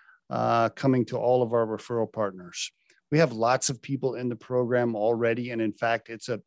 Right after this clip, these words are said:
it's a big way we've grown the, grown the business. But as our, as our following increases on LinkedIn and on the Riderflex podcast, I wanted to make sure that everybody knew about the program.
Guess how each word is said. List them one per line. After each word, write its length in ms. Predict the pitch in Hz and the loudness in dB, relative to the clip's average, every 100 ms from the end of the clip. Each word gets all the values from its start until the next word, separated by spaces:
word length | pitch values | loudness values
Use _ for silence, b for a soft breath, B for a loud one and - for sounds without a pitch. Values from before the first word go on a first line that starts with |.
| _ | _
it's 160 | 120 117 | -14 -12
a 60 | |
big 320 | 95 123 135 | -4 0 0
way 200 | 113 120 | 2 2
we've 300 | 117 107 98 | 2 0 -4
grown 300 | - 113 113 | -4 -2 0
the, 180 | 107 98 - b b _ | -2 -4 -12 b b _
grown 220 | 131 120 | 0 0
the 80 | 110 | 0
business. 580 | 95 127 98 92 - - b b b b - | 0 0 0 -4 -4 -4 b b b b -2
But 140 | 147 | 0
as 340 | 156 180 185 | 2 2 2
our, 200 | 190 165 - - | 2 0 -2 -2
as 160 | 180 170 | 2 6
our 180 | 156 | 4
following 720 | 135 - 160 185 185 165 143 135 | 4 0 2 4 4 4 4 0
increases 880 | 135 120 - 170 190 - 107 104 - | -2 -8 -2 0 2 0 -4 -8 -8
on 220 | 127 120 117 | -4 -2 0
LinkedIn 640 | 131 127 - 147 123 113 - | 2 2 2 0 0 -2 0
and 320 | 160 175 156 | 4 6 6
on 140 | 135 | 4
the 60 | 120 | 2
Riderflex 500 | 120 117 110 107 - - | 2 2 -2 -10 -12 -4
podcast, 760 | 160 175 151 107 95 95 - - b b b b | 2 2 0 -12 -12 -10 -10 -12 b b b b
I 60 | |
wanted 240 | 127 151 143 | 4 4 4
to 60 | |
make 200 | 135 135 | 4 2
sure 500 | - - 139 135 127 - _ - | 0 2 4 4 2 -4 _ -6
that 140 | 123 | -4
everybody 520 | 135 139 143 131 123 | -2 2 2 2 2
knew 220 | 113 120 131 | 0 2 2
about 240 | 123 120 | 2 0
the 80 | 113 | -2
program. 560 | - 123 117 104 87 | -4 -2 -2 -6 -12